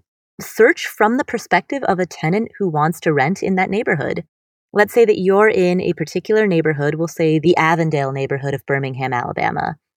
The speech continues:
or the East Lake neighborhood of Birmingham, Alabama. Imagine that you're a tenant that wants to rent a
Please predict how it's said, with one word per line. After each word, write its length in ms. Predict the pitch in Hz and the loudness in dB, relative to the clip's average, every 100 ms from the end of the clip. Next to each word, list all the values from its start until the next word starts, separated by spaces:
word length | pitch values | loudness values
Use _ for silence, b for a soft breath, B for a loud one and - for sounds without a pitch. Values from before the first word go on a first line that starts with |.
| - | 4
or 80 | |
the 140 | 170 190 | 4 4
East 260 | 190 - | 0 0
Lake 200 | 147 131 | 0 0
neighborhood 400 | 143 127 127 139 | -2 -6 -6 -6
of 120 | 135 - | -8 -4
Birmingham, 380 | 135 135 135 | -6 -6 -6
Alabama. 600 | 135 135 143 - - - - _ _ _ _ | -6 -6 0 0 0 -4 -10 _ _ _ _
Imagine 640 | 202 208 208 240 294 311 320 - - | 2 6 6 6 4 -2 -4 -10 -6
that 240 | 160 151 | 2 2
you're 260 | 147 156 202 | 4 4 6
a 80 | 220 | 4
tenant 580 | - 240 233 123 214 - _ _ - | 0 0 2 2 -4 -6 _ _ -4
that 240 | 165 - | 0 0
wants 280 | 165 185 208 | 2 2 2
to 140 | - 190 | -2 2
rent 380 | 190 147 185 - _ | 4 2 0 -8 _
a 220 | 170 160 | 0 0